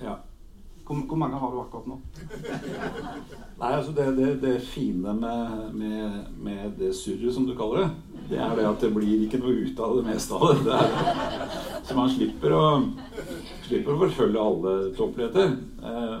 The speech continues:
Speaker 1: men det er jo, eh, men, men så, så, sånn er det.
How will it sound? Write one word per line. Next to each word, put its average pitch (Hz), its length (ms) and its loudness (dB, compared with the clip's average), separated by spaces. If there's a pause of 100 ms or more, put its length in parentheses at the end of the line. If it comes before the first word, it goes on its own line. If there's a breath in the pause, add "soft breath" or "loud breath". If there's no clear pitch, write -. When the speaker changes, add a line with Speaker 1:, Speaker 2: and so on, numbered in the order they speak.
Speaker 1:
men 127 160 -8
det 127 180 -2
er 131 100 2
jo, 139 100 0 (220)
eh, 120 680 -2
men, 65 240 0
men 64 220 -4 (140)
så, - 120 -14 (400)
så, - 200 -10 (120)
sånn 131 160 -2
er 78 160 -8
det. 80 60 -12